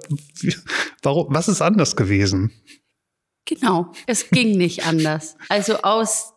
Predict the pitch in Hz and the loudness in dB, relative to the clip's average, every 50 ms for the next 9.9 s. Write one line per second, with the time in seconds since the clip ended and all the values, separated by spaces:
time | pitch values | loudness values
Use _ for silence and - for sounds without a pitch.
0 | _ - 233 214 208 214 - - - - 233 - - - - 247 240 226 208 214 | _ -2 -2 0 0 0 -2 -2 -4 -6 -6 -6 -4 -4 0 0 2 2 2 0
1 | 226 220 - 226 214 214 208 208 208 208 202 208 208 - _ _ _ _ _ _ | -2 -2 0 0 2 4 4 2 2 2 0 -2 -6 -10 _ _ _ _ _ _
2 | _ _ - - - - 127 113 117 113 107 104 104 - - - - - - - | _ _ -10 -6 -2 0 2 4 4 4 2 0 0 -4 -8 -12 -14 -20 -20 -20
3 | _ _ _ - - - _ _ _ _ _ _ _ _ _ - 262 277 285 277 | _ _ _ -20 -20 -20 _ _ _ _ _ _ _ _ _ 0 2 2 2 2
4 | - 220 202 - - - - - 214 220 254 277 277 - - - 185 202 196 - | 0 -2 -4 -4 -6 -4 -2 0 0 2 0 -2 -2 -2 -2 0 0 0 0 2
5 | 262 262 262 - 214 - - 180 190 208 247 277 285 277 - 214 190 190 220 247 | 2 2 4 2 2 0 2 2 4 4 4 4 2 2 2 2 2 2 2 2
6 | 285 302 - - 202 202 202 202 202 - - - 202 208 - 180 175 185 180 165 | 0 0 0 0 2 2 4 4 2 2 2 2 0 2 0 -2 -2 -2 -4 -2
7 | 175 - 202 233 233 - - 262 233 208 175 175 190 214 240 262 233 202 - - | 0 0 0 0 0 0 2 2 2 4 4 4 2 2 2 0 0 0 0 -2
8 | 214 214 - - - 202 185 - - - _ _ _ _ _ _ - 143 147 151 | -2 -4 -4 -4 -4 -4 -4 -4 -8 -10 _ _ _ _ _ _ -6 -4 -2 -2
9 | 151 - 170 - - - - - 156 175 196 185 151 127 104 101 - | -2 -2 -4 -6 -6 -8 -4 -2 0 2 4 4 4 4 2 0 -4